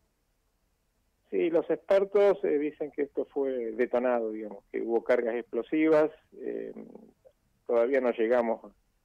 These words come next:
a, a específicamente qué tipo de, de cargas, pero el daño que tiene, esto es un campo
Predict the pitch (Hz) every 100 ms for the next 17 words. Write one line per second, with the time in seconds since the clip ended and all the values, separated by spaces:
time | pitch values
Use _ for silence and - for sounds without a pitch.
0 | _ _ _ _ _ - - - 104 104
1 | 101 - 104 135 127 120 113 127 123 113
2 | - 120 - 117 117 113 107 101 - -
3 | - - - 131 135 135 151 _ _ _
4 | _ _ _ _ - 139 151 147 139 147
5 | 151 135 120 - 147 139 135 - 139 131
6 | 135 127 - 120 113 110 104 98